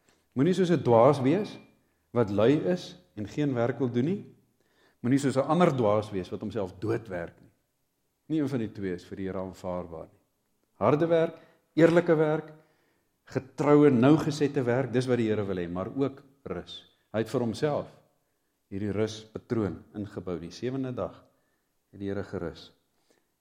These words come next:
En dis wat ons Here Jesus ons ook leer. Maak seker dat jy hierdie fyn balans verstaan. Maak seker dat jy dit in jou jaarprogram inbou. Dan het 'n mens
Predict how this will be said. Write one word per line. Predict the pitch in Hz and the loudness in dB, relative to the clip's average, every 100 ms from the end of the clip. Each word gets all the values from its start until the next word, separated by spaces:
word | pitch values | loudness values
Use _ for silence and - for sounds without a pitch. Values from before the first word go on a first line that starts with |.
| - | -14
En | 90 | -10
dis | 107 | -8
wat | 113 | -6
ons | 104 | -4
Here | 107 107 | -2 0
Jesus | 104 104 107 | -2 -2 -6
ons | 117 101 | -10 -12
ook | 110 92 92 | -12 -12 -10
leer. | 85 78 _ _ _ _ _ 90 | -10 -12 _ _ _ _ _ -10
Maak | 101 - | -10 -10
seker | 120 110 92 80 _ _ _ _ _ 95 | -10 -8 -10 -12 _ _ _ _ _ -16
dat | 90 | -8
jy | 107 | -4
hierdie | 127 131 | -4 -4
fyn | 151 151 | -4 -2
balans | 147 139 143 | -2 -2 -6
verstaan. | 139 131 156 175 170 - _ _ _ _ _ _ 90 | -10 -12 -10 -8 -8 -14 _ _ _ _ _ _ -12
Maak | 95 - | -12 -8
seker | 117 101 95 | -8 -6 -6
dat | 92 87 | -6 -6
jy | 90 90 | -8 -8
dit | - | -12
in | 87 85 | -14 -12
jou | 82 | -12
jaarprogram | 78 80 85 - 85 92 80 82 _ - | -8 -8 -10 -16 -18 -16 -16 -18 _ -12
inbou. | 98 92 87 85 _ _ _ _ | -8 -8 -10 -14 _ _ _ _
Dan | - 117 | -10 -6
het | 151 127 | -6 -6
'n | |
mens | 98 85 - | -8 -10 -14